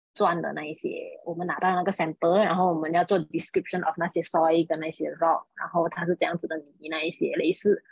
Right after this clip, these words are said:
然后还，他们还会做很多不同的 test，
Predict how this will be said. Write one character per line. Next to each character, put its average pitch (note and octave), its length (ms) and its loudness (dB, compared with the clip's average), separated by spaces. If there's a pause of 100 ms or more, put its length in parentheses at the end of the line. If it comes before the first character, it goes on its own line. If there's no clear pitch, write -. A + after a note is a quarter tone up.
(180)
然 F3 140 6
后 A3+ 80 6
还， G3+ 160 2
他 G3+ 160 2
们 F#3+ 120 4
还 F3 60 2
会 F#3 80 6
做 G#3 160 4
很 E3+ 120 0
多 D#3 180 2
不 G3+ 120 0
同 D#3 260 -8
的 D3+ 400 0 (500)
test， - 480 -2